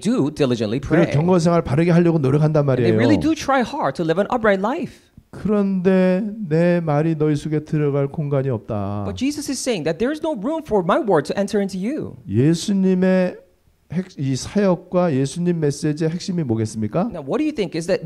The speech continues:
Speaker 1: the main essence of Jesus' word and his ministry?
Speaker 2: 그리스도 하나님 나라.
Speaker 1: It is Christ's kingdom of God.
Speaker 2: 복음과 현장.
Speaker 1: It's gospel in the field.
Speaker 2: 참 이상하죠?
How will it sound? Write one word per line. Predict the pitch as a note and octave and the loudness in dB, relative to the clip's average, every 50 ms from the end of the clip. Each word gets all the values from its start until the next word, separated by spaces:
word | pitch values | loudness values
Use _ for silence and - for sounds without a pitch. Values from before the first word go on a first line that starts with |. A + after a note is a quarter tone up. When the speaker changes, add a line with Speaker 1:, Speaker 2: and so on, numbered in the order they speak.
| C#3 | -4
Speaker 1:
the | C3 D3+ E3+ - - A#2 C3+ B2 | -4 -4 -4 -4 -4 -4 -2 -2
main | B2+ G3+ C4+ - - | -2 -2 -4 -4 -4
essence | A3 B3+ - - C4 F3 - | -8 -6 -4 -4 -4 -2 -2
of | - D#3 | -4 -6
Jesus' | - - F3 F3 F3+ F#3 F3+ F#3+ | -6 -8 -8 -6 -6 -6 -6 -6
word | F#3+ C#3+ C#3 F#3 G#3 E3 B2+ | -8 -4 -2 0 0 0 0
and | D3+ D#3+ | 0 0
his | F3+ F3 D#3 | -2 -2 -2
ministry? | C#3+ F3 A#3+ D4+ - - - A#2 - - - A#2 - _ | 0 0 0 0 -2 -4 -6 -8 -8 -10 -12 -18 -20 _
Speaker 2:
그리스도 | - - - - G2+ - - - - E2+ | -18 -12 -4 -4 -2 -2 -2 -6 -8 -8
하나님 | D2+ D2+ G2+ F2 D2 D2 D2 C2+ | -8 -6 -6 -6 -6 -8 -8 -10
나라. | A1+ G1+ G#1 G#1 G#1+ B1 - | -12 -14 -16 -16 -16 -16 -16
Speaker 1:
It | - | -16
is | D3 D3 - | -16 -16 -16
Christ's | - - F#3 G3+ G3+ E3+ - | -14 -8 -6 -6 -6 -6 -6
kingdom | - - F#3+ F#3 F3+ F3 | -6 -6 -4 -2 0 0
of | F3+ E3 | -2 -2
God. | C#3 D3 F#3 G#3+ F3 - D2 - - - | -2 -2 -4 -4 -6 -10 -12 -16 -18 -20
Speaker 2:
복음과 | - - G2+ G#2 A#2 C#3+ C#3 B2+ B2 A#2+ A2 A#2 A2+ | -10 -6 -4 -2 0 0 0 0 -2 -4 -2 -2 -2
현장. | G#2+ - - C#3 B2 G2+ E2+ F2 D#2+ E2 E2 E2+ F2+ | -4 -6 -6 -6 -4 -4 -6 -6 -8 -8 -10 -12 -12
Speaker 1:
It's | - - | -14 -10
gospel | - D#3 D3 D#3+ - - E3 | -8 -8 -8 -8 -6 -4 -4
in | F3 | -4
the | E3+ F3+ | -4 -4
field. | - - G3+ C4 D4 G3+ - - - _ _ _ _ _ _ _ | -6 -6 -4 -4 -4 -6 -8 -12 -20 _ _ _ _ _ _ _
Speaker 2:
참 | - - - - B3 - | -16 -10 -6 -4 -2 0
이상하죠? | G#3+ E3 F#3+ E3+ D3+ C3 A#2+ G#2+ A2+ G#2+ G2 E2+ | 0 2 2 2 2 0 0 -2 -2 -4 -4 -6